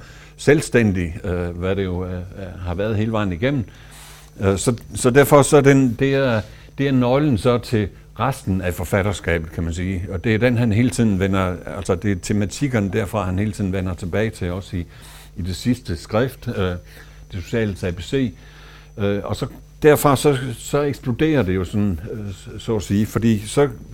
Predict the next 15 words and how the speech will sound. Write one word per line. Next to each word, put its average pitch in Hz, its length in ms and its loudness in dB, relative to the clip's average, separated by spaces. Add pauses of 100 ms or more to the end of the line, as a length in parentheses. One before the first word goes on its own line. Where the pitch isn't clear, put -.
(180)
genoptages 139 600 2
temaet 139 560 -2
fra, 95 300 -4 (540)
øh, 90 140 -4
social-, 104 680 -2
socialisationskritik 107 1160 -4
og 92 80 -4
politisk 127 380 -4
praksis 117 420 -6
om 104 140 4 (380)
at 101 200 -4
overvinde, 110 840 0 (200)
øh, 92 140 -6
øh, 85 500 -4
øh, 85 80 -4